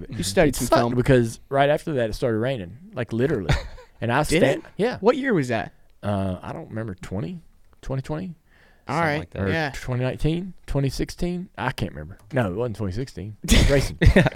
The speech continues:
Speaker 1: So
Speaker 3: Hop
Speaker 1: twenty,
Speaker 3: back in the car.
Speaker 1: twenty eighteen maybe, my first year out. No, I did the command. So twenty nineteen.
Speaker 3: Okay.
Speaker 1: I
Speaker 3: That
Speaker 1: don't
Speaker 3: makes
Speaker 1: know. Who,
Speaker 3: sense.
Speaker 1: who the hell cares?
Speaker 3: Yeah. <laughs>
Speaker 1: Um, but it rained,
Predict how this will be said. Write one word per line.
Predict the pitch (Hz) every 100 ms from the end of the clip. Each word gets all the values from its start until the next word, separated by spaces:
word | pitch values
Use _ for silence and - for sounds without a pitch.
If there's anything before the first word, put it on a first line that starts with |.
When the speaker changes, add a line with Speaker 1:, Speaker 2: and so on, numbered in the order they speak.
| 240
Speaker 1:
So | - 143 139
Speaker 3:
Hop | 131
Speaker 1:
twenty, | 135 175
Speaker 3:
back | 170 175
in | 117
the |
car. | 143 190
Speaker 1:
twenty | 254
eighteen | 320 - 143 113
maybe, | 110 101 101
my | 110
first | - 135 -
year | 160
out. | - -
No, | 139 107 76 - -
I | -
did | 139 131
the | 120
command. | - 120 104 78 80 - _
So | - 107
twenty | - 139 123
nineteen. | 120 120 - 101 82 76 -
Speaker 3:
Okay. | 113 104 92 _
Speaker 1:
I | -
Speaker 3:
That | 135
Speaker 1:
don't | 123
Speaker 3:
makes | 104
Speaker 1:
know. | 95
Who, | 180
Speaker 3:
sense. | -
Speaker 1:
who | 190 185
the |
hell | - 76
cares? | - - 92 - - -
Speaker 3:
Yeah. | - 170 -
<laughs> |
Speaker 1:
Um, | 151 151 147 131 123 113 - - - - - - - 151 131 - - -
but | 160 185 160
it | 151
rained, | 147 160 277 170 107 107 123